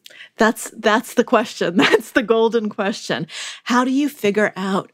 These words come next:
what the best response is? And I think that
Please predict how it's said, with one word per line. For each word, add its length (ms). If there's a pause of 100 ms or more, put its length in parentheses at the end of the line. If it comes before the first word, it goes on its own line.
(220)
what 320
the 80
best 560
response 580
is? 340 (380)
And 160
I 80
think 400
that 240